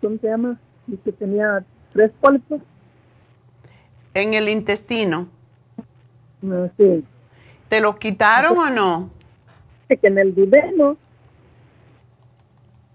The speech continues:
Speaker 2: ¿Cómo?
Speaker 1: Sí, mire, eh, que en el duodeno,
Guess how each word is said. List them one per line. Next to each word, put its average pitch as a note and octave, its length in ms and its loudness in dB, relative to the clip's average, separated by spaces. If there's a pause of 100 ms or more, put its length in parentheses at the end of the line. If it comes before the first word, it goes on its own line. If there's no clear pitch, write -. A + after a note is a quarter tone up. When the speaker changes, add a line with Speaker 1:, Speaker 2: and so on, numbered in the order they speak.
(400)
Speaker 2:
¿Cómo? C4+ 300 2
Speaker 1:
Sí, F#4+ 40 2 (380)
mire, G3+ 180 -6 (800)
eh, G3 240 -8
que G#3+ 80 -2
en G#3 140 -2
el G3+ 160 -4
duodeno, F#3+ 440 -4